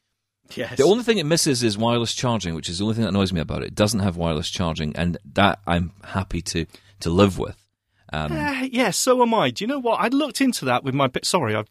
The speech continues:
Speaker 1: I've interrupted you, Stephen, but it felt right.
Speaker 2: Oh, okay.
Speaker 1: The Pixel three that I've got, I looked into getting, I thought, "I'll get a wireless charging pad. How cool will that be? Just throw it down, no mucking around with wires and everything." But when I looked into it, it seems to take so long to charge.
Speaker 2: Yep.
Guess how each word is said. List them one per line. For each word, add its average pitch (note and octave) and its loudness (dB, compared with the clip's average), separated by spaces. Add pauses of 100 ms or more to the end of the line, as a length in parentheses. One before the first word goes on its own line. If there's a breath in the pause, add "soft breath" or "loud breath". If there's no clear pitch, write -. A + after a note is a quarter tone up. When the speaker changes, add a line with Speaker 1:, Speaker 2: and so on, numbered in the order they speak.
Speaker 1:
I've A#2+ -8
interrupted A2+ -2
you, G#2 -4
Stephen, G#2+ -2
but A2+ -8 (280)
it D3+ -6
felt A2+ 2
right. G#2 -2
Speaker 2:
Oh, A#3+ -2
okay. - -4 (440)
Speaker 1:
The E3+ 2
Pixel C#4 2
three G#3 0
that D#3+ 0
I've C#3+ 2
got, G#2+ 2
I D#3+ 0
looked A3 -4
into F3+ 0
getting, C3 -2
I A#2+ -8
thought, D3 -4
"I'll E3 6
get G3 2
a C#3+ 2
wireless A#2+ 2
charging G#2+ -4
pad. G#2+ -4
How E3 -2 (140)
cool G3 2
will C3 0
that A#2 0
be? A2+ -4
Just - -10
throw F3 2
it B2 -4
down, B2+ 0
no C3+ -4
mucking C3 -2
around A#2 0
with G#2+ -8
wires A2+ -2
and A2+ -2
everything." A#2 0 (880)
But C#4+ 0 (180)
when C#4 -2
I D#4 4
looked C#4+ -2
into C#4 0
it, - -2
it A3 -8
seems B3+ -2
to A3 -6
take G3+ -2
so - -2
long F#3+ 4
to - -4
charge. B2 -2
Speaker 2:
Yep. - -8